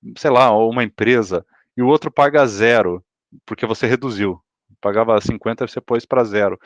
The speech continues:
Isso não, não desequilibra o, o mercado, ou até desequilibra as condições sociais, né? Imagina uma, uma, um setor da indústria, uma empresa, sei lá, tem que pagar, eu tô cho-, colocando bem alto, sem precisar exagerar, cinquenta por cento, imagina, sei lá, uma empresa que faz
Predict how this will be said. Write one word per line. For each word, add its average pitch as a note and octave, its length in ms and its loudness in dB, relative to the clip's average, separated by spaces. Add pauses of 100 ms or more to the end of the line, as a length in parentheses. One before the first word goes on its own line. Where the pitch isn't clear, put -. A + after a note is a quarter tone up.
(240)
Isso E3 180 -10
não, F3 180 -4
não E3 140 -6
desequilibra C#3 720 -4 (380)
o, - 280 -16
o A#2 60 -10
mercado, A#2 640 2
ou G#2+ 100 2
até C3+ 220 0
desequilibra A#2 800 -2
as - 100 -14
condições G#2+ 380 -14
sociais, B2+ 420 0
né? C3 80 -2
Imagina B2 320 -2
uma, A#2+ 180 0
uma, A#2 220 -2
um B2 100 -8
setor C3 440 -2
da B2 100 0
indústria, G#2+ 460 -8
uma G2+ 100 -6
empresa, A2 520 0
sei - 140 -6
lá, A#2 200 0 (420)
tem - 120 -8
que - 40 -20
pagar, C#3+ 320 4
eu B2+ 120 4
tô D#3 240 2
cho-, A#2+ 260 -4
colocando B2 280 -4
bem D3+ 140 0
alto, B2+ 160 2
sem B2+ 80 -10
precisar B2+ 220 -4
exagerar, A2+ 180 -2
cinquenta D3 400 -8
por C3 180 -8
cento, D3+ 500 -8
imagina, A#2+ 360 -2
sei C3 140 -2
lá, B2+ 80 4
uma A#2 100 0
empresa B2+ 300 -4
que - 100 -16
faz A#2 560 0